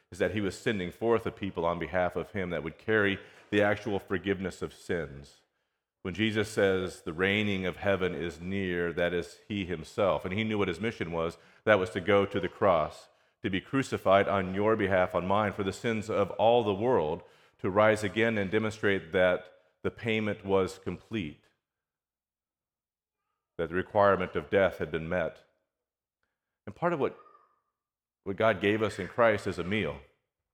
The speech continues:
right? A meal. And as Paul tells us in First Corinthians, as long as we partake in this body and blood, we are proclaiming the Lord's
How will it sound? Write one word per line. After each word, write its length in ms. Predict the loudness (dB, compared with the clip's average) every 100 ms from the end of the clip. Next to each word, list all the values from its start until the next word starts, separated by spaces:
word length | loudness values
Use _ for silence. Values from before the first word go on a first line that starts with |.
| _ _ _ _ _ _ -2
right? 260 | -2 -2 -8 _ _ _ _ _ _ _ _ _ _ _ _ _ _ -8
A 80 |
meal. 580 | -6 -2 -2 -2 -4 -12 _ _ _ _ _ _
And 100 | -6
as 80 | -6
Paul 340 | -6 -2 0 0
tells 300 | 0 0 -2
us 140 | -6
in 80 | -6
First 280 | -6 -6 -6
Corinthians, 540 | -4 -4 -4 -6 -6
as 140 | -4
long 360 | 0 0 0 -2
as 140 | -4
we 160 | -4 -4
partake 880 | -2 0 0 -2 -4 -2 -4 -6 _ _ _
in 160 | -4 -4
this 200 | -4 -8
body 680 | -2 2 2 0 -2 -6 -8
and 200 | -8 -6
blood, 500 | -2 0 0 -2 -8 -6
we 160 | 0
are 160 | 0 0
proclaiming 1040 | -2 -2 0 -2 -6 -6 -4 -6 -8 -10 _ _ -8
the 80 |
Lord's 380 | -2 0 -2 -6